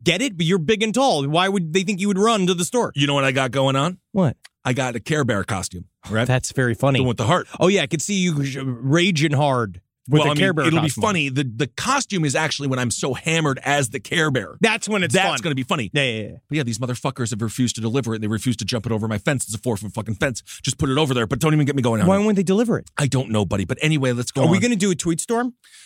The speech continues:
Speaker 2: No, I'm just gonna, I'm shouting out my window.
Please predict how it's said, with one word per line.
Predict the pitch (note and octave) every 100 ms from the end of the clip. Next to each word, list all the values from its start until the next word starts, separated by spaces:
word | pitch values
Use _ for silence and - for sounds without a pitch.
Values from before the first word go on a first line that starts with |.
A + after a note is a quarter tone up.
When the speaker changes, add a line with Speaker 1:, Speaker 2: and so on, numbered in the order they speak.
| -
Speaker 2:
No, | A#2+ D3+ C3+ G#2
I'm | A2+
just | A#2 C3+
gonna, | C#3+ A#2+ - -
I'm | C3+
shouting | B2+ - F3+ F3 F3
out | D3
my | B2
window. | A#2+ F#2+ E2